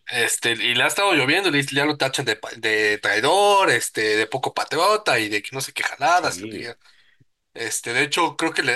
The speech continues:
Speaker 1: en, en el Reino Unido, en la, o en Alemania, algún, no me acuerdo, algún país de la Unión Europea de los fuertes, ya lo querían vetar la entrada de un senador, este, un, un,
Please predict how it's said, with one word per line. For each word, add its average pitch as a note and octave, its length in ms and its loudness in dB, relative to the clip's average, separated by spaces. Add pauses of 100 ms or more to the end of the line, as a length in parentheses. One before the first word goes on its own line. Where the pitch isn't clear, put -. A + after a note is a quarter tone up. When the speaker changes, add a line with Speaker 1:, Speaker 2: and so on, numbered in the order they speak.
(140)
Speaker 1:
en, A#2 60 -4 (160)
en G#2+ 120 -6
el G#2+ 40 -10
Reino C#3+ 240 0
Unido, C#3 360 0
en G#2+ 160 -6
la, G#2+ 140 -4
o A2 120 -10
en G2+ 80 -6
Alemania, G#2+ 360 -2
algún, F3 200 -2
no E3+ 80 -2
me F3 80 0
acuerdo, C3+ 220 -6 (140)
algún E3+ 200 -2
país F3+ 200 0
de D3 60 0
la A#2 60 0
Unión C#3+ 160 2
Europea A#2+ 300 0
de G#2+ 60 -2
los G#2+ 140 -4
fuertes, D3+ 460 -2 (420)
ya C3 120 0
lo D#3 120 2
querían B2+ 240 0
vetar C3 260 -2
la B2 80 0
entrada B2 240 0
de C3 80 -2
un B2 60 -6
senador, A#2+ 600 0
este, A2+ 320 -2
un, B2+ 440 -8
un, C3+ 500 -2